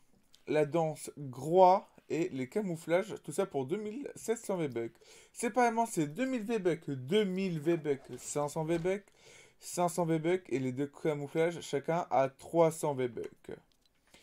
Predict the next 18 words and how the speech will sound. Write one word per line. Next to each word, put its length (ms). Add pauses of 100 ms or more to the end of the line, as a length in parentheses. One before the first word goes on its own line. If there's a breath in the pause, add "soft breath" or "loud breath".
(540 loud breath)
Dans 140
la 80
partie 400
quotidienne, 840 (100)
on 300
a, 300 (160)
euh, 240
Jia 680 (920)
pour, 600
euh, 460 (600)
plusieurs 320
variantes, 580 (1700 soft breath)
avec, 840
euh, 460 (160)
un 140
sac 300
à 100
dos 340